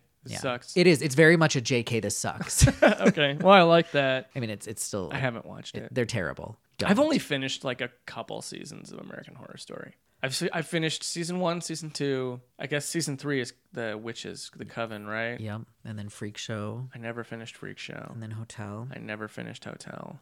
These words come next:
Speaker 2: And then Roanoke.
Speaker 1: I never finished Roanoke.
Speaker 2: And
Speaker 1: I
Speaker 2: then
Speaker 1: liked
Speaker 2: Cult.
Speaker 1: Roanoke. I just never finished it. I never finished Cult. I never finished Apocalypse. I never finished nineteen eighty-four.
Speaker 2: Do you even like horror?
Speaker 1: No, I hate it.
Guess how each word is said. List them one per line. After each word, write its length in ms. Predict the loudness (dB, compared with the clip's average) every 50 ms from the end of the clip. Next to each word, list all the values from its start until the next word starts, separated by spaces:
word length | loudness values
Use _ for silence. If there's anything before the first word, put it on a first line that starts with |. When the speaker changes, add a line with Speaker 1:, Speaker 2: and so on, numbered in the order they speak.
| _ -14
Speaker 2:
And 60 | -14 -12
then 60 | -12
Roanoke. 400 | -12 -10 -10 -10 -10 -10 -10 -10 -10
Speaker 1:
I 100 | -10 -8
never 280 | -8 -8 -8 -8 -10
finished 400 | -10 -10 -10 -10 -10 -12 -12 -12
Roanoke. 460 | -12 -12 -12 -14 -14 -14 -14 -16 -12 -6
Speaker 2:
And 100 | -2 2
Speaker 1:
I 60 | 4
Speaker 2:
then 80 | 4 4
Speaker 1:
liked 480 | 4 2 4 6 6 4 4 2 -4
Speaker 2:
Cult. 60 | -2 -2
Speaker 1:
Roanoke. 520 | -2 0 -2 -4 -4 -6 -8 -8 -6 -6
I 60 | -6 -6
just 200 | -6 -8 -10 -8
never 240 | -8 -8 -8 -8 -10
finished 460 | -10 -12 -12 -12 -12 -14 -14 -14 -12
it. 200 | -12 -12 -12 -14 -14
I 60 | -10
never 220 | -8 -8 -6 -8 -8
finished 400 | -8 -8 -8 -8 -8 -10 -12 -10
Cult. 380 | -2 0 2 2 2 0 -4 -10
I 80 | -16 -14
never 260 | -10 -10 -8 -8 -8 -10
finished 600 | -8 -10 -10 -8 -8 -8 -10 -10 -12 -14 _ -20 _ -18
Apocalypse. 840 | -10 -4 -2 -2 -2 -2 -2 0 0 0 0 -2 -6 -14 -14 -18 _ _ -12
I 60 | -8
never 180 | -4 -2 -2 0
finished 320 | 0 0 -2 -2 -2 -2
nineteen 300 | -4 -4 -4 -4 -2 -2
eighty-four. 800 | 0 0 0 -2 -4 -6 -8 -4 -2 0 0 0 0 -2 -4 -8 _ _ _ -14 -6
Speaker 2:
Do 120 | -2 0
you 160 | 2 4 4
even 180 | 4 4 2 2
like 280 | 2 2 0 0 -2 -4
horror? 460 | -4 -2 0 0 2 2 0 0 -2 _ _ -10 -8
Speaker 1:
No, 340 | -4 -2 0 0 2 2 0
I 100 | 0 0
hate 240 | 0 0 0 0 0
it. 880 | -4 -6 -6 -8 -8 -10 -10 -8 -4 -4 -4 -4 -4 -8 -4 -4 -4